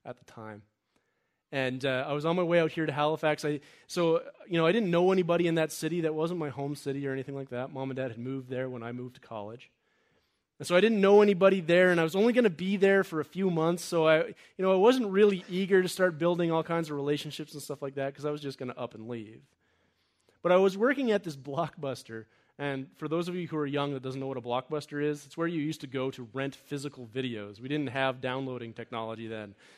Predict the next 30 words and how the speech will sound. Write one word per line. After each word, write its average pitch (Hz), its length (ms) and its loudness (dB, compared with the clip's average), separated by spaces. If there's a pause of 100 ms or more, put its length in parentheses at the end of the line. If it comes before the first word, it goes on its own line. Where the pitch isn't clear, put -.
(120)
so 147 100 -6
we 143 80 2
actually 165 220 2
had 165 80 4
to 156 80 -8
go 156 120 2
get 147 300 -2
them. 98 220 -14 (800)
Uh, 156 40 2
I 156 180 4
was 160 120 0
working 240 220 6
at 214 100 6
this 180 140 0
Blockbuster, 160 560 0
and 143 100 -2
I 147 40 0
was 147 120 -6
working 220 220 -2
with 196 100 -2
this 156 140 -6
guy 147 400 -2 (380)
whom 151 340 0 (640)
he - 260 -2
and 254 100 2
I 202 140 2
didn't 165 260 -2
see 156 280 -6
eye 135 160 -2
to - 140 -12